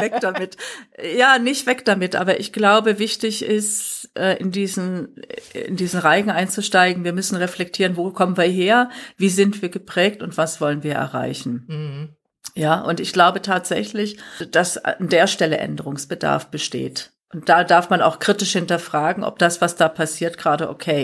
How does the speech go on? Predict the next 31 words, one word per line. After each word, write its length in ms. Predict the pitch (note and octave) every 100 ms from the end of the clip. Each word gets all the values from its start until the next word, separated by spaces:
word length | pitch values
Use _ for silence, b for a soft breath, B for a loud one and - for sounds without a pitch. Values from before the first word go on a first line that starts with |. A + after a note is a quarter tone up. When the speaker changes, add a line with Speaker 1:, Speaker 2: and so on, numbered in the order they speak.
| -
Speaker 1:
ist. 200 | - -
Speaker 2:
Ich 120 | -
bin 180 | A#3+ B3+
jetzt 240 | A#3+ A3 A3+
mal 140 | A3+
ganz 560 | G#3+ B3 C4 - - _
bös. 520 | - A3 A#3+ E3+ - -
Ich 140 | D#3
sag 220 | G#3 G#3+
mal, 160 | G3+ G3
die, 400 | G#3 A3 A3 - -
unsere 320 | B3+ B3+ A#3
Generation, 760 | A#3 A#3 G#3+ G#3+ G#3+ G3+ F3+
die 100 | F3
Mitte 320 | F3 G#3 A3
fünfziger, 840 | G#3 - G3+ - - E3 D3 C#3+ C#3+ b b b
die 80 | E3+
haben 80 | G3
noch 140 | G3+
zehn 300 | - G3+ A#3
Speaker 1:
Mhm. 40 | A3+
Speaker 2:
Jahre 220 | A3+ A3
bis 240 | G#3+ -
zur 100 | G#3
Rente. 460 | F3 F3 F#3+ E3+ D3+
Die 140 | E3
sind 280 | E3 G#3 G#3
in 140 | G3+
diesem 340 | F#3+ G3 G3 F#3 - G#3 G3 - G3
Funktioniermodus 880 | G3+ A3 A3 G3+ G3+ G#3+ G3+ - -
aufgewachsen. 880 | F#3 F3+ - D#3 C#3 C#3 - D#3+